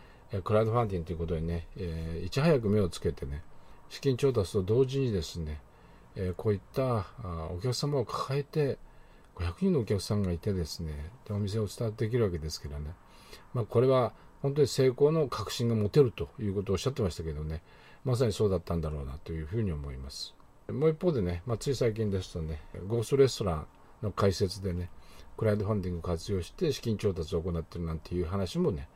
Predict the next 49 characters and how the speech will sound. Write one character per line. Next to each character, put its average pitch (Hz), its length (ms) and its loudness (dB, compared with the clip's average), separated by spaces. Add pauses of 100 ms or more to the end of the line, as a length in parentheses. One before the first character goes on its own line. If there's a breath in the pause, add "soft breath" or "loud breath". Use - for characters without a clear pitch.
(200 loud breath)
え、 101 60 -4
ご 85 120 -2
ざ 78 120 -2
い 73 60 -2
ま 73 120 -6
す。 - 200 -10 (540 loud breath)
ま 113 180 0
あ、 - 20 0
ク - 120 -2
ラ 160 80 6
ウ 180 40 4
ド 180 80 2
フ 170 60 4
ァ 190 80 6
ン 190 40 6
デ 170 80 4
ィ - 20 4
ン 120 40 2
グ 110 60 6
の 101 80 6
活 107 300 -2
用 165 120 2
方 185 240 4
法 151 80 4
と 117 140 -2
い - 20 4
う 92 60 2
の 87 100 0
は 78 60 -4
で 76 80 -4
す - 100 -12
ね、 92 140 -2
今 107 320 0
い 127 80 -4
く 120 80 -6
つ - 80 -8
か 107 80 0
申 98 180 2
し - 100 -4
上 110 80 2
げ 107 60 0
ま 107 120 0
し - 80 -8
た 95 100 -4
け 87 100 -4
れ 76 60 -4
ど 73 120 -8
も 71 120 -6
ね、 71 160 -8